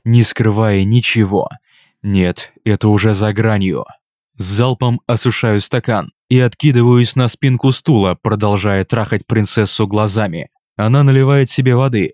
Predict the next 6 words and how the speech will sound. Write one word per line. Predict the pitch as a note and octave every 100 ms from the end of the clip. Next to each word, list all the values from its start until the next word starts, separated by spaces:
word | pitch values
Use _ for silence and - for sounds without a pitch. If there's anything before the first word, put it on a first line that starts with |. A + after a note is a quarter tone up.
| -
выпивает | G2+ G#2 A#2 C3 G#2 F2
ее, | F#2 F#2+ E2 - _ _ G2+
затем | F#2+ G#2+ - D3+ C3+
застывает | B2+ - C3+ C3 C3+ B2 A2
в |
нерешительности. | A#2 B2 B2+ - D3+ G2+ F#2 - G2